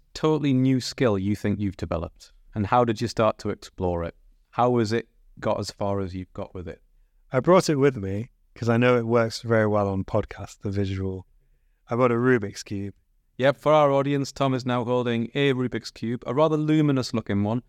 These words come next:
Speaker 1: not a traditional design at all.
Speaker 2: No, I don't know what this design is called.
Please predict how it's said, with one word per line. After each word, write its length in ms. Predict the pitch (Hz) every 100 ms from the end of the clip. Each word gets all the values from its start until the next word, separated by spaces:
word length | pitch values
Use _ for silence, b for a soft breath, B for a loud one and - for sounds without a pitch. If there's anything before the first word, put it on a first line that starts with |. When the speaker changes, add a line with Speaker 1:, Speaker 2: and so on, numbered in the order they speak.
| _
Speaker 1:
not 180 | 131 156
a 60 | 156
traditional 540 | - 131 113 - 101
design 360 | 101 92 92 95
at 160 | 90
all. 280 | 107 92 87 - - - -
Speaker 2:
No, 180 | 127 123
I 80 | 113
don't 220 | 127 139
know 120 | 117
what 160 | 110 104
this 140 | 98
design 380 | - 107 104 101
is 100 | 92
called. 400 | - 104 107 -